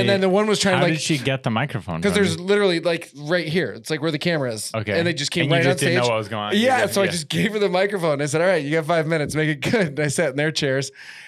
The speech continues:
Speaker 1: And then they, her, one lesbian tried to kick me out of her chair. It turned into a whole thing.
Speaker 2: This was at Poncho's?
Speaker 1: Yeah.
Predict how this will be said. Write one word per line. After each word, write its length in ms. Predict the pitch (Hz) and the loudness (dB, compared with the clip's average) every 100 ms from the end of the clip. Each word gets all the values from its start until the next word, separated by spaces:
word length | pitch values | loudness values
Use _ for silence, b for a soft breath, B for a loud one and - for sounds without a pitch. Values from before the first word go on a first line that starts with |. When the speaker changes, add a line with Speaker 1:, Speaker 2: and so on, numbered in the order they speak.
| B | B
Speaker 1:
And 160 | 156 170 | -2 0
then 80 | |
they, 240 | 165 160 139 - 123 | 0 -2 -6 -12 -6
her, 120 | 156 165 | -4 -4
one 280 | 143 180 170 | 0 0 2
lesbian 280 | 160 160 | 0 0
tried 120 | 156 156 | -2 -2
to 60 | |
kick 180 | 170 185 | -2 -2
me 120 | 180 | 0
out 80 | 156 | 0
of 60 | 135 | 0
her 120 | 180 | -2
chair. 220 | 175 156 | 0 -2
It 140 | 170 | -4
turned 160 | 214 208 | -4 0
into 120 | 156 | 0
a 60 | 117 | 0
whole 320 | 113 165 156 | 0 0 0
thing. 340 | - 139 110 - _ _ b | 0 -2 -4 -14 _ _ b
Speaker 2:
This 200 | 135 139 | 0 2
was 140 | 143 120 | 2 2
at 220 | 127 - | 0 0
Poncho's? 480 | 135 143 180 185 156 | -2 2 0 2 0
Speaker 1:
Yeah. 260 | 170 113 | 0 -2